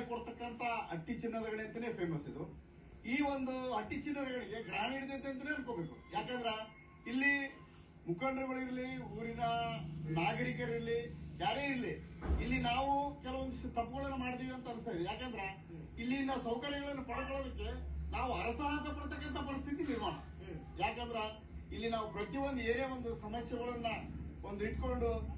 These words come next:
Speaker 1: ನಾವು ಹೋರಾಟ ಮಾಡಿನೇ ಪಡಿತಕ್ಕಂತ ಒಂದು ಪರಿಸ್ಥಿತಿ ಇಲ್ಲಿ ನಿರ್ಮಾಣ ಆಗಿದೆ. ಮುಖ್ಯವಾಗಿ ಈ ಒಂದು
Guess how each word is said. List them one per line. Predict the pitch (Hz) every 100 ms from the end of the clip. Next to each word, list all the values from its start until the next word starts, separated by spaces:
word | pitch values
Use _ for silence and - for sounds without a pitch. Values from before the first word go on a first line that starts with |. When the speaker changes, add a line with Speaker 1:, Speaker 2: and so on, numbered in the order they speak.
| - - -
Speaker 1:
ನಾವು | 208 233 220 214 - -
ಹೋರಾಟ | 196 269 285 285 285
ಮಾಡಿನೇ | 285 294 311 277
ಪಡಿತಕ್ಕಂತ | 262 269 262 262 254 247 240
ಒಂದು | 226 226 220 214 - - -
ಪರಿಸ್ಥಿತಿ | 240 269 294 - 311 -
ಇಲ್ಲಿ | 240 233
ನಿರ್ಮಾಣ | 185 220 226 180
ಆಗಿದೆ. | 156 135 - - - 202
ಮುಖ್ಯವಾಗಿ | 233 302 277 254 170 - 160
ಈ | 208 226
ಒಂದು | 220